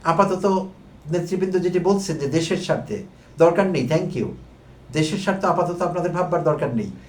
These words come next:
দলের স্বার্থ ভাবুন, দলটিকে বাঁচিয়ে রাখবার চেষ্টা করুন। এই চাঁদাবাজ, দখলদার,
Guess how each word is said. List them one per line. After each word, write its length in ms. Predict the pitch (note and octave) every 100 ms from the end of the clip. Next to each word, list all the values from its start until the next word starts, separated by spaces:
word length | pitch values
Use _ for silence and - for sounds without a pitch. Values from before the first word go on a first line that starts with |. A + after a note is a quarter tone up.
| - - A#2
দলের 280 | D#3+ F3+
স্বার্থ 360 | F#3 G3 F#3+ E3+
ভাবুন, 460 | D#3 D3+ B2 F#2+ - - - A2+
দলটিকে 540 | C3+ D#3+ G3 G3+ F#3+
বাঁচিয়ে 300 | E3+ - D3+
রাখবার 260 | C3+ C3 -
চেষ্টা 280 | A#2+ -
করুন। 240 | - G2 F#2+ - - -
এই 140 | D#3 D3+
চাঁদাবাজ, 680 | E3 D#3+ D#3+ E3 F3+ F#3 -
দখলদার, 680 | C3+ E3+ F3 E3 F#3 A3+